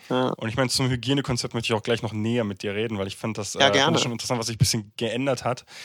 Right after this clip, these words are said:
Speaker 2: Aber ich meine, ein Beispiel, den wir jetzt auch hier bei Und Übrigens auch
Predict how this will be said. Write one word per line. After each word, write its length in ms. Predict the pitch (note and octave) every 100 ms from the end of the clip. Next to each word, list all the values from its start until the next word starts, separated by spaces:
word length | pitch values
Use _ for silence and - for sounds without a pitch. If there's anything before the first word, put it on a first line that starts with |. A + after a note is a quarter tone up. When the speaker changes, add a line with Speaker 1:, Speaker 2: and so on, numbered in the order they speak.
| - -
Speaker 2:
Aber 280 | A2 A#2+ A#2+
ich 120 | C3
meine, 120 | D#3 D3+
ein 260 | D3+ F#3+
Beispiel, 400 | B2+ B2 D#3 -
den 120 | A2 A2
wir 60 |
jetzt 120 | G#2+ G#2+
auch 80 |
hier 300 | - A#2 G#2+
bei 100 | G#2
Und 140 | A2+ A2+
Übrigens 400 | A2+ A2 G#2+ -
auch 180 | A2